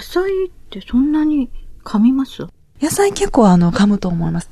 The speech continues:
Speaker 2: で、なるべくですね、大きく切っていただけると、より、あの、噛むことが増えてきます。
Speaker 1: この、今、野菜、タンパク質、主食っていう、
Speaker 2: うん。
Speaker 1: こういう食べ方をしていけば、例えば肉類とか脂っ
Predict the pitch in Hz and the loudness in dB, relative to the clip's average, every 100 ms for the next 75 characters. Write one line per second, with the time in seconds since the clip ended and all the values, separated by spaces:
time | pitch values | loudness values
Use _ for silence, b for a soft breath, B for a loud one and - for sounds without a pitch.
0 | - 226 220 285 403 415 - 392 226 175 | -2 0 0 0 -2 -6 -4 -4 -4 -6
1 | 170 247 285 349 403 - 226 - 196 - | -6 -4 -2 -2 0 0 0 -2 -4 -2
2 | - 175 - - - 226 B B 240 269 | -6 -6 -6 -6 -2 -2 B B 0 4
3 | 254 247 240 226 220 190 180 185 165 - | 2 2 -2 0 0 -2 -4 -2 -2 -6
4 | B B B 202 180 - - - - - | B B B -2 -2 -2 -10 -12 -16 -20
5 | - - 320 302 269 233 247 214 - 185 | -18 -2 2 4 4 4 2 0 -2 -4
6 | 185 202 180 160 - 190 180 170 - - | -2 0 0 0 -4 -2 -2 -4 -8 -10
7 | - - - 165 - 302 240 92 - 180 | -8 -6 -4 -4 -4 -4 -6 -8 -4 0
8 | 170 180 254 262 262 254 247 247 254 240 | 0 -2 -2 0 0 -2 -2 -2 -2 0
9 | 214 208 - 233 247 240 277 294 254 _ | -2 -2 -2 0 0 0 0 -2 -4 _
10 | _ 269 330 330 214 208 208 285 233 180 | _ 0 4 4 4 0 0 0 2 0
11 | 180 175 190 214 | -4 -4 0 0